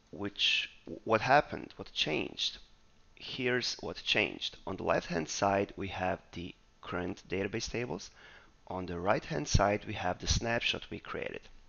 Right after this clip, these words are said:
In our instance, it's the clean install one.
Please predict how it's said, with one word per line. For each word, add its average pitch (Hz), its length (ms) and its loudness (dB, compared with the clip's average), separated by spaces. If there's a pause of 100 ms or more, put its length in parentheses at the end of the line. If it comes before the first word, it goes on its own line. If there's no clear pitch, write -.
(120)
In 143 160 2
our 95 180 2
instance, 92 580 -4
it's - 200 -2
the 90 200 -2
clean 90 300 -2
install - 540 -6
one. - 220 -8